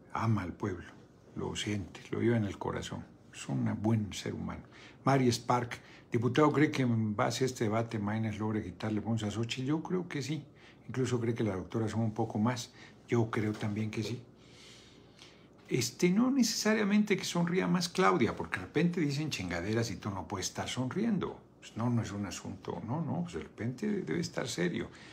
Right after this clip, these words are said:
Y el gesto de uno serio es adusto, pues sí, este, pero no, no, no den consejos. Este, yo creo que estuvo bien, en general. Sí, este, yo creo que Berta Xochitl Gálvez Ruiz está liquidada.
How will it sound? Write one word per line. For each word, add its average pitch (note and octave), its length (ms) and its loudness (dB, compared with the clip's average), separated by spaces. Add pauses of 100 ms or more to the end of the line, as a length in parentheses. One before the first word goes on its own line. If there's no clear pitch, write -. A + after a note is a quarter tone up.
(220)
Y D3 80 2
el C#3 80 2
gesto G#3 380 2
de G3+ 80 2
uno G3+ 200 2
serio - 280 2
es F3 140 -2
adusto, F#3+ 680 0
pues - 180 -8
sí, - 440 -4
este, - 560 -6 (400)
pero A2+ 220 0
no, F2 340 0 (140)
no, D#2+ 160 -4
no D#3 160 -2
den D2+ 160 -2
consejos. C3 760 -4 (520)
Este, - 480 -4
yo B2+ 160 4
creo C3+ 140 0
que - 80 -6
estuvo B2+ 240 0
bien, F#2+ 240 0 (320)
en G#2+ 100 0
general. G2 420 -4 (840)
Sí, C3 360 4
este, - 340 0
yo A2+ 240 2
creo G#2+ 360 -4 (100)
que B2+ 140 -8
Berta A#2 360 0
Xochitl A2 380 -2
Gálvez G2+ 320 -4
Ruiz G#2 220 -2
está - 260 -6
liquidada. - 480 -6